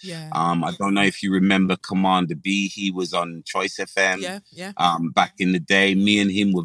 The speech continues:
Speaker 2: very good friends. We went to the same school. So we had a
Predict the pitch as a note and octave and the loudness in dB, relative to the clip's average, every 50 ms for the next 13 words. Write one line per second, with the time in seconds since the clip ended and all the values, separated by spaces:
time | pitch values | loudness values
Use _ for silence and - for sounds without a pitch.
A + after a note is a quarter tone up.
0 | D#2+ - G#2 G2+ G2 G2 - - G2 - - - - F#3 - - F2 E2 - - | -2 0 0 2 2 0 0 -2 -4 -6 -6 -4 -2 -2 -2 -2 -2 -4 -8 -12
1 | - _ - F2+ E2+ D#2+ C#2+ - D2+ E2 - - F2+ E2+ D2+ D2 - - - - | -16 _ -8 -6 -6 -6 -8 -10 -14 -12 -8 -6 -6 -4 -6 -8 -12 -14 -10 -6
2 | A2+ A2 G#2+ G2+ G2+ G2+ - _ _ _ _ - - - F2+ E2+ F#2 G#2 G2+ F#2+ | -4 -2 0 0 -2 -4 -6 _ _ _ _ -14 -8 -6 -4 -2 -2 -2 -2 0
3 | - G#2+ G#2 G2 F#2 | 2 2 2 2 0